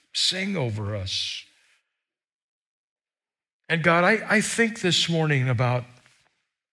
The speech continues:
the beginning of mankind, the first two people, Adam and Eve, to the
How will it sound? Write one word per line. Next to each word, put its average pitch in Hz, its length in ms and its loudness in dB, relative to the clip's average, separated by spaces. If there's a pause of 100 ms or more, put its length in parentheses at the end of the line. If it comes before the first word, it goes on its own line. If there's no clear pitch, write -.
(520)
the 147 80 -6
beginning 156 520 4
of 147 160 2
mankind, 127 1080 0
the 113 80 -2
first - 540 -2 (280)
two 135 200 -2
people, 117 400 0
Adam 123 280 2
and 113 120 2
Eve, 117 280 2 (2250)
to 135 100 -8
the 120 240 -2